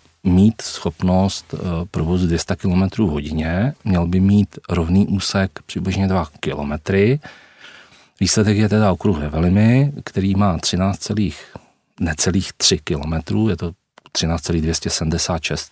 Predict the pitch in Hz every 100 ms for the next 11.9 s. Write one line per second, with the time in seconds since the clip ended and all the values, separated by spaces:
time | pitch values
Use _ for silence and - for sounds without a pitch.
0 | - - 82 - 78 80 82 82 85 82
1 | - - 90 78 80 78 - - - 78
2 | - 98 95 - 85 92 110 135 - -
3 | - - - - - - - _ - 95
4 | 110 101 - 87 85 85 85 - - 98
5 | - - 90 90 92 98 113 - 92 98
6 | - - 92 - - 85 87 92 87 82
7 | 85 98 - 101 92 92 95 - - 85
8 | 85 87 80 90 82 78 - 90 87 -
9 | - - 78 - 92 104 120 85 - -
10 | - 95 95 87 92 90 98 98 101 107
11 | 113 117 95 85 87 87 92 92